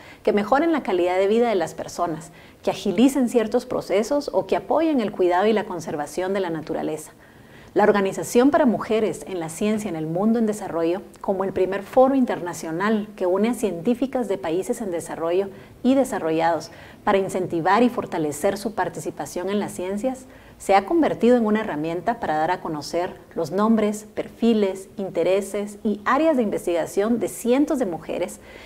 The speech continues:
que con su trabajo están cambiando el mundo para hacerlo, como dijo Bárbara, un mejor lugar para vivir. El capítulo Guatemala, el cual celebra su primer año en este dos mil veintiuno,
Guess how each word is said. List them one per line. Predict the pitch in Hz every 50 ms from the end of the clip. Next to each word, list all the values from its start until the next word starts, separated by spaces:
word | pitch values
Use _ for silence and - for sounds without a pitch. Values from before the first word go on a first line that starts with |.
| - -
que | - 175 -
con | - 233 277 302
su | 294 311 262
trabajo | - 185 160 - 87 - - - 208 202
están | 208 - 190 202 214
cambiando | 208 269 247 240 240 233 226 233 233
el | 233 220
mundo | 208 220 247 262 269 269 294 302 -
para | - 180 156 151
hacerlo, | - - 208 208 202 190 175 160 -
como | - 165 151 147 156
dijo | 165 170 - 254 240
Bárbara, | 196 170 160 165 165 180 208 233 - - - - - - - -
un | 208 226 254 277
mejor | 240 196 - - - 214 214
lugar | 220 220 190 185 185 185 -
para | 202 185 175
vivir. | 156 156 147 151 151 147 - - - - - - - - - - - - - - _ -
El | 185 165
capítulo | - 180 - - 233 226 269 240 240
Guatemala, | 214 202 185 - 170 160 165 165 185 202 254 269 - - - - -
el | 165 160 -
cual | - 190 190 185
celebra | - - 196 190 190 196 208 208
su | 208 - 175 -
primer | - 165 165 160 185 202
año | 214 220 240 226 202 165 151 143
en | - 160
este | 170 175 165 - 226
dos | 202 170 156 -
mil | 175 180 190
veintiuno, | 190 202 185 156 - 180 202 208 240 269